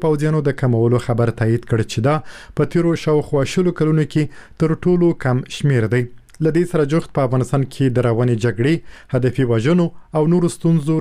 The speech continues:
له کبله بشري وضعیت هم د اندېښنې وړ بلل سوی دی. د بشري حقونو د څار نړیوال سازمان یا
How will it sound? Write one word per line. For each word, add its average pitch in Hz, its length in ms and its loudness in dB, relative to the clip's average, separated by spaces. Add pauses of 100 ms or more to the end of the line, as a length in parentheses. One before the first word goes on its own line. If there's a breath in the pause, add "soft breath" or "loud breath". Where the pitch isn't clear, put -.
له 139 160 0
کبله 143 260 2 (360)
بشري 160 360 0
وضعیت 151 400 0
هم 175 160 4
د - 300 -6 (100)
اندېښنې 117 500 2
وړ 131 220 0
بلل 113 300 0
سوی 110 260 2
دی. 131 100 2 (520)
د 170 160 2
بشري 180 280 2
حقونو 180 360 2
د 147 100 -12
څار 156 240 0
نړیوال 131 400 2
سازمان 123 480 2 (400 loud breath)
یا 160 100 2